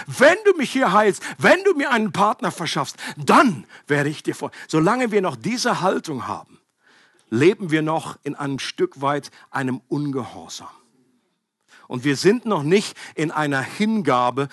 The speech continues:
so wie Gott sich das eigentlich wünscht. Aber dann kommt der Zeitpunkt, wo Jesus auf die Frage, "Bist du nun für mich oder gegen mich?" Ich glaube, jeder von uns kennt diese Frage.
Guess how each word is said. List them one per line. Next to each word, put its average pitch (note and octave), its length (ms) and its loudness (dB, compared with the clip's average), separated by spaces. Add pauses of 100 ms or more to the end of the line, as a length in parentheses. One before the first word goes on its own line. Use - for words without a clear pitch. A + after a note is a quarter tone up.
(140)
so B2+ 240 -4
wie A#2 80 -6
Gott D3 320 -6
sich - 280 -8
das A2+ 240 -10
eigentlich G2+ 540 -12 (240)
wünscht. - 460 -16 (3250)
Aber - 160 -4
dann F#3+ 300 2
kommt A3+ 300 0
der E3 100 2
Zeitpunkt, D3 960 -4 (840)
wo D3 120 2
Jesus G3+ 520 0
auf G3+ 200 0
die G3+ 120 -6
Frage, G3+ 600 4 (320)
"Bist - 320 4
du C4 100 6
nun A3+ 240 6
für C#4 400 4
mich E4 400 0
oder D4 300 4
gegen D#4+ 440 4
mich?" E3+ 240 -2
Ich - 120 -10
glaube, C4 240 4
jeder C#4 320 0
von C4 180 -4
uns G3 240 -2
kennt C4+ 240 -4
diese G3+ 220 -2
Frage. A#3+ 480 0